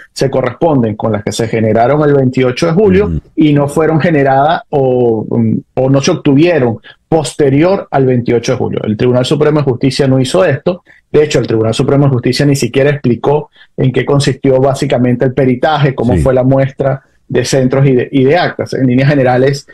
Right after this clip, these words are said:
Speaker 1: lo que hace el Tribunal Supremo de Justicia no sirve para validar ninguno de los dos boletines que presentó el Consejo Nacional Electoral. Le debe los resultados de treinta mil veintiséis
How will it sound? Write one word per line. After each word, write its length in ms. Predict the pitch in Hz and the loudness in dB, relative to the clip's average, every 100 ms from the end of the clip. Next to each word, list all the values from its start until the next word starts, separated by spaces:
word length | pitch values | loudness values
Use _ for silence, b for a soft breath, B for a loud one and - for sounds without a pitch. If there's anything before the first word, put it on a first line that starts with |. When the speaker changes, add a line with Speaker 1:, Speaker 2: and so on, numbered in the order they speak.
| B B | B B
Speaker 1:
lo 180 | - 113 | -2 -2
que 120 | 120 123 | 0 0
hace 280 | 147 143 | 0 0
el 80 | 123 | -2
Tribunal 320 | 113 113 113 | 0 0 0
Supremo 380 | 113 131 127 139 | -2 0 0 2
de 40 | 139 | 2
Justicia 640 | 135 196 185 226 226 - _ _ _ | 0 0 0 0 -2 -4 _ _ _
no 360 | 139 139 156 180 | 0 2 2 0
sirve 460 | 185 202 196 208 | -2 0 0 0
para 240 | 190 156 139 | -2 0 2
validar 580 | 135 127 135 143 151 - | 2 2 2 2 -2 0
ninguno 540 | 156 156 143 190 208 | 0 2 2 2 2
de 100 | 175 | 2
los 140 | 139 | 2
dos 160 | 135 127 | 0 0
boletines 580 | 143 139 120 127 127 135 | 0 0 0 0 0 0
que 120 | 156 | -2
presentó 560 | - 123 117 107 120 120 | -4 -4 -4 -2 0 0
el 80 | |
Consejo 400 | 123 123 120 113 | 0 -2 -2 -2
Nacional 400 | 117 110 110 107 | -2 -2 -2 0
Electoral. 400 | 107 117 135 135 - _ | 0 0 0 0 -6 _
Le 160 | 143 147 | 0 2
debe 420 | 180 156 127 104 _ _ _ | 2 2 0 -4 _ _ _
los 260 | 127 127 | 0 0
resultados 800 | 131 139 151 127 156 160 185 202 | 0 -2 0 0 0 2 2 2
de 300 | 175 175 175 - | 2 0 -2 -4
treinta 460 | 180 170 151 143 | 0 2 2 0
mil 380 | 143 175 226 247 | 0 0 0 -2
veintiséis 880 | - 151 143 135 135 151 151 160 - | -2 0 0 0 -2 0 0 0 -6